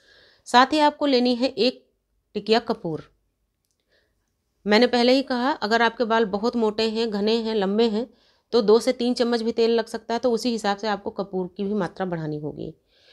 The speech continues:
कपूर को अच्छी तरीके से कूट के बारीक चूरा जैसा करके तेल के साथ में बहुत अच्छी तरीके से मिक्स कर लीजिए, फेंट लीजिए। अब ये आपका मरहम बन के तैयार हो गया है। इसके अलावा इसमें आपको कुछ नहीं मिलाना है।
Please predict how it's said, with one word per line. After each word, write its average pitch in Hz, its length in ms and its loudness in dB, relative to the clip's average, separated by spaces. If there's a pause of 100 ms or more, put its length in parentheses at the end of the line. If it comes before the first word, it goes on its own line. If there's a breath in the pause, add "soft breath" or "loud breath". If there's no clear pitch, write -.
(160 soft breath)
कपूर 254 320 2
को 302 100 4
अच्छी 262 240 2
तरीके 254 300 -2
से 262 160 -2
कूट 220 320 -8
के 247 100 0
बारीक 202 340 -2
चूरा 202 260 -4
जैसा 196 260 -6
करके 208 340 -4
तेल 196 240 0
के 190 120 -6
साथ 175 260 -6
में 214 120 -6
बहुत 208 260 -4
अच्छी 220 180 -2
तरीके 185 300 -8
से 196 120 -8
मिक्स 170 260 -6
कर 156 120 -12
लीजिए, 147 380 -12 (1300)
फेंट 220 200 6
लीजिए। 151 340 -6 (800)
अब 254 180 4
ये 285 140 6
आपका 240 280 0
मरहम 214 340 -2
बन 196 160 -2
के 208 120 -8
तैयार 175 340 -6
हो 156 120 -10
गया 160 160 -8
है। 165 180 -6
इसके 214 220 0
अलावा 233 200 4
इसमें 240 220 -4
आपको 214 200 -6
कुछ 208 220 -6
नहीं 180 140 -4
मिलाना 156 340 -8
है। 156 200 -18